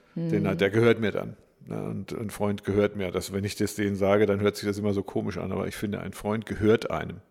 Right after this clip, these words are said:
Speaker 2: Ja,
Speaker 1: Ich
Speaker 2: ich
Speaker 1: habe auch in der Partnerschaft, also der Partner gehört dir.
Speaker 2: Ja.
Speaker 1: Ne, und deswegen, da kommt dieser Exklusivitätscharakter, ne?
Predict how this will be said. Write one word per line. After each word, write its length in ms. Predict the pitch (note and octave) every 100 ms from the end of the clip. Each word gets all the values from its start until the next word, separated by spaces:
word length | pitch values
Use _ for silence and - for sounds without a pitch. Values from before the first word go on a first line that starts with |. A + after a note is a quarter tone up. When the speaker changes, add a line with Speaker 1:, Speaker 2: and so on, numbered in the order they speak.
| _ - -
Speaker 2:
Ja, 300 | F3 F3+ G#3 - - -
Speaker 1:
Ich 120 | G#2
Speaker 2:
ich 80 | B2
Speaker 1:
habe 160 | B2 B2
auch 220 | G2+ -
in 80 | A2+
der 80 |
Partnerschaft, 640 | G#2 A2+ G2+ G#2+ - F#2 -
also 220 | G2 F#2+
der 100 | F#2+
Partner 360 | F#2 A2 - G#2+
gehört 440 | G2 A2 G#2+ -
dir. 240 | A2+ F#2+ F2
Speaker 2:
Ja. 140 | G3 G3 - G2
Speaker 1:
Ne, 140 | A2
und 140 | G2 F#2+
deswegen, 360 | - A2+ G2
da 100 | F#2+
kommt 220 | - A#2 A2
dieser 200 | G2+ G2+
Exklusivitätscharakter, 1300 | - - G#2+ F#2+ G2 - G#2+ - F2 E2 F2+ F#2+ F2
ne? 200 | G#2